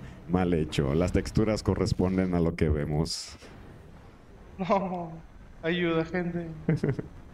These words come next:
Speaker 1: Nos acercamos ya al final de, del juego, amigos. Esta, este, para entrar aquí justamente a, al mapa de nuevo, es una parte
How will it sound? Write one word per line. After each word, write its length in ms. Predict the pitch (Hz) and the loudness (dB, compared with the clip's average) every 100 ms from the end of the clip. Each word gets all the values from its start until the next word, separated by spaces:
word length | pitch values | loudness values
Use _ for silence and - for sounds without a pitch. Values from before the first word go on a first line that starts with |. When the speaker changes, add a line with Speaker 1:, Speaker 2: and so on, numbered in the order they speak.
| - - - - - - - - | -18 -18 -18 -18 -18 -18 -16 0
Speaker 1:
Nos 100 | 135 | 2
acercamos 460 | 127 127 160 190 165 | 2 2 2 2 4
ya 280 | 135 120 113 | 4 4 4
al 120 | 110 | 4
final 340 | 104 92 98 | 2 4 4
de, 340 | 98 90 69 78 | 4 2 0 -2
del 460 | 87 90 87 87 | 2 4 4 2
juego, 480 | 87 - 98 101 127 | 0 2 2 2 2
amigos. 540 | 120 123 147 170 - - - - | 2 2 2 2 -2 -8 -6 2
Esta, 1000 | 127 160 175 170 147 117 101 95 82 64 | 2 4 4 4 4 4 4 4 4 4
este, 400 | 151 202 202 151 | 4 6 4 4
para 200 | 123 123 | 4 4
entrar 180 | 117 175 | 4 2
aquí 160 | - | 2
justamente 720 | 170 156 147 120 117 123 104 98 | 4 4 6 2 2 2 4 6
a, 320 | 92 90 67 | 4 4 4
al 120 | 98 | 4
mapa 240 | 90 104 | 4 4
de 100 | 117 | 4
nuevo, 360 | 92 101 113 120 | 4 4 4 4
es 180 | 104 - | 2 2
una 140 | 170 | 2
parte 680 | - 117 - 120 104 92 | 4 2 4 4 6 4